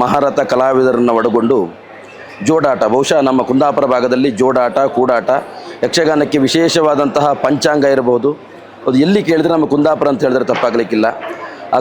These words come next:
ಕುಂದಾಪುರದಲ್ಲಿ ಆಗುತ್ತಿರುವಂಥ ಒಂದು ವಿಶೇಷ ಜೋಡಾಟ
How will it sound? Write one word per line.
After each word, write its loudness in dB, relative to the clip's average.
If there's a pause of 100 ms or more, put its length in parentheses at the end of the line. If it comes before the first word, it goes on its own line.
ಕುಂದಾಪುರದಲ್ಲಿ 2 (440)
ಆಗುತ್ತಿರುವಂಥ 0 (140)
ಒಂದು 0
ವಿಶೇಷ 0 (140)
ಜೋಡಾಟ 0